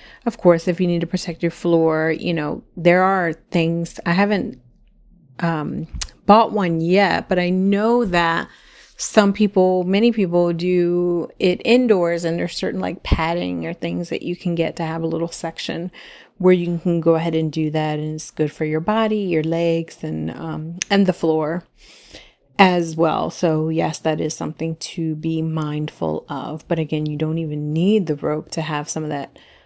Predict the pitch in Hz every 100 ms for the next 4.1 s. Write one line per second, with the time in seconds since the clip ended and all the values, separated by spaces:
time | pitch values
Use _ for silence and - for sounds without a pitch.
0 | _ - 175 160 156 160 165 160 160 160
1 | 165 175 - - - 185 170 160 - 151
2 | 147 147 151 156 151 147 151 147 147 -
3 | 156 147 151 147 - - - - 185 180
4 | -